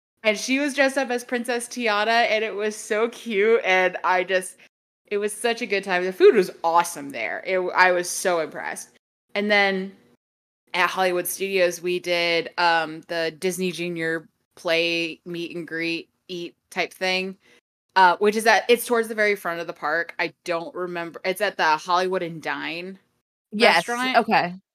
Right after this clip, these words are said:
Speaker 2: Yes.
Speaker 1: So we did, we did
Speaker 2: I
Speaker 1: that,
Speaker 2: was
Speaker 1: which was
Speaker 2: trying to
Speaker 1: really
Speaker 2: remember.
Speaker 1: fun.
Speaker 2: I'm like, "What restaurant is that in?" <laughs>
Speaker 1: Yeah, we did that, which was really fun. And then we had dinner that night at the, um, fifties Primetime Diner, which is, like, right next
Speaker 2: Oh,
Speaker 1: door to
Speaker 2: God.
Speaker 1: it.
Speaker 2: Yeah.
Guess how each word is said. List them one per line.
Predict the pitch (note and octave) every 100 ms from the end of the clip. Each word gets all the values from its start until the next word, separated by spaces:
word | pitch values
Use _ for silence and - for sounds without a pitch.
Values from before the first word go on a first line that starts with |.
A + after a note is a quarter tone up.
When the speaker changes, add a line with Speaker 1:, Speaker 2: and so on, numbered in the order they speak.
| _ -
Speaker 2:
Yes. | G3 D3+ -
Speaker 1:
So | - G3+
we | G3+
did, | G#3 A#3 -
we | A#3 B3
did | C4 A3
Speaker 2:
I | B3+
Speaker 1:
that, |
Speaker 2:
was | -
Speaker 1:
which | F#3+
was |
Speaker 2:
trying | C4 C4
to | C#4
Speaker 1:
really | C4
Speaker 2:
remember. | A#3+ A3+ A#3
Speaker 1:
fun. | G#3+
Speaker 2:
I'm | G#3+
like, | G3+ F3+
"What | F#3 F#3+ -
restaurant | F3+ F3+ - F3+ E3
is | F3
that | G3+ F3
in?" | F3 -
<laughs> | _ _ _
Speaker 1:
Yeah, | A3 A#3 F#3+ E3+ E3+ - - - -
we | G#3
did | A#3
that, | G#3+ G3+
which | F#3+ F#3+
was | F3+
really | F3+
fun. | F3 E3+
And | F3+
then | F#3 F3+
we | F#3
had | F#3+ F3 D3+
dinner | - G3+ G3+ F#3
that | F3 D#3+
night | E3 E3+ F3
at | E3+ D3+ - -
the, | F3 E3 D#3+ -
um, | E3 D#3 D3+ D#3+ - _ _ _
fifties | - G#3+ G#3+ F#3+
Primetime | - F#3+ E3+ F3 G3 F#3+ G3+ G3+
Diner, | F#3 F#3 F#3+
which | F3
is, | E3 -
like, | D#3+
right | D#3+ D3
next | D#3+ F3+
Speaker 2:
Oh, | F3+
Speaker 1:
door | D3+
to | D#3
Speaker 2:
God. | F3+
Speaker 1:
it. | G3 F#3 - - _ _
Speaker 2:
Yeah. | A3